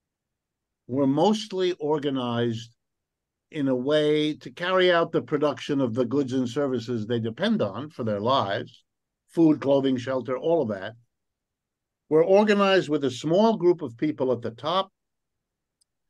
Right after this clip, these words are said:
who made all the key decisions, kept the bulk of the output for themselves, and directed the productive efforts of a large group of other people. So they were sometimes called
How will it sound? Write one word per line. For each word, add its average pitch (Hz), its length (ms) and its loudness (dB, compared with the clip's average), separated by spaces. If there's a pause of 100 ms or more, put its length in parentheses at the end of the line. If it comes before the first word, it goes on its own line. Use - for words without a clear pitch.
(240)
who 170 120 -4
made 156 220 6
all 180 240 8
the 170 100 2
key 180 200 2
decisions, 180 840 0 (520)
kept 190 240 -2
the 151 80 4
bulk 147 380 6
of 143 120 2
the 139 140 2
output 151 420 0
for 127 140 -8
themselves, 131 880 -2 (500)
and 151 180 2
directed 170 560 4
the 127 280 0 (360)
productive 160 480 -2
efforts 147 400 0
of 127 120 -4
a 135 40 0
large 131 480 0
group 117 240 -4
of 110 120 -8
other 113 180 -4
people. 110 340 -8 (720)
So 123 340 -2
they 160 140 2
were 151 160 4
sometimes 165 720 2
called 139 580 2